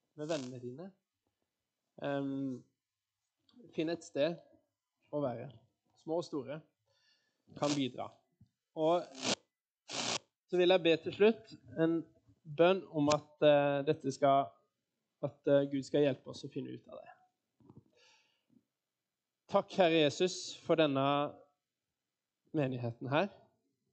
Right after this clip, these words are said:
den gjengen som er her, og de som ikke er her i dag. Takk at her kan man få lov til å være med og bidra. Jeg ber at du skal hjelpe alle å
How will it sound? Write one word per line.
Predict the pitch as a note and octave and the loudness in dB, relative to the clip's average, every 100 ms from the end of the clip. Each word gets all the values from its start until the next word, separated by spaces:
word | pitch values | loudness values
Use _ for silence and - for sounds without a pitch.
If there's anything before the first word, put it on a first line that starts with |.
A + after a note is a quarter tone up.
| _ | _
den | C#3+ | -6
gjengen | C3+ C#3+ D3+ | -4 -4 -6
som | D#3+ | -6
er | D3+ | -2
her, | D#3+ G3+ G#3 - _ _ _ | 0 0 -4 -12 _ _ _
og | C3+ | -10
de | C3 | -8
som | C#3+ | -8
ikke | C#3+ - | -8 -4
er | B2 | -2
her | B2+ C#3 | -2 -2
i | |
dag. | D3+ G#3 A3+ _ _ _ _ _ _ _ | 0 -2 -6 _ _ _ _ _ _ _
Takk | E3 - | -12 -6
at | D#3+ | -8
her | - D3+ E3 E3 - _ - | 2 2 2 0 -10 _ -8
kan | C#3+ | -4
man | D3 | -2
få | E3 | 0
lov | C#3+ - | -2 -2
til | D#3 | -2
å | C#3+ | 0
være | B2+ | 0
med | B2+ | -2
og | C3 | -6
bidra. | C3 B2 C3 D3+ _ _ _ _ _ _ _ _ _ _ - | -8 -8 -10 -10 _ _ _ _ _ _ _ _ _ _ -8
Jeg | C#3+ | 0
ber | D3+ | 0
at | D3+ | 0
du | |
skal | E3+ F3+ | -2 2
hjelpe | F3+ C#3+ - D#3+ | 4 2 0 0
alle | F3 C#3+ C3 F3 E3 D3 _ _ _ - | 2 0 2 2 0 -12 _ _ _ -8
å | C#3 C3+ | -4 -2